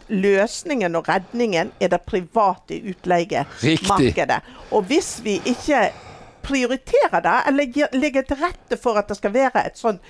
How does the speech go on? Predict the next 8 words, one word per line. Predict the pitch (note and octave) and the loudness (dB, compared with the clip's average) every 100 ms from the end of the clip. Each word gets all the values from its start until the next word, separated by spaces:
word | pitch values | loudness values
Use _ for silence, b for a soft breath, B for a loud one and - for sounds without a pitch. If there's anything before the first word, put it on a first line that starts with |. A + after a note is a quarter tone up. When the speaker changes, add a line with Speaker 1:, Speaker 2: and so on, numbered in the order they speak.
| B B | B B
Speaker 1:
privat | - F#3 G#3+ G3+ E3+ - | 0 2 4 0 -2 -12
utleiemarked, | G3+ F3+ G#3+ G3+ D#3+ D#3 - G#3+ A#3+ B | -10 -2 0 0 -2 -2 0 -2 -2 B
så | - E4+ | -12 -10
blir | B3 B3 | -4 0
det | A3 F#3 - | 0 0 -6
dyrere | - F#3+ G#3+ B3+ G3+ D3 D3 E3 | -6 -4 -4 -2 0 2 0 -2
for | - | -12
studentene, | F3 G3+ F#3+ G3+ G#3+ C#3 D3 E3 | -6 0 2 0 0 -4 -2 -4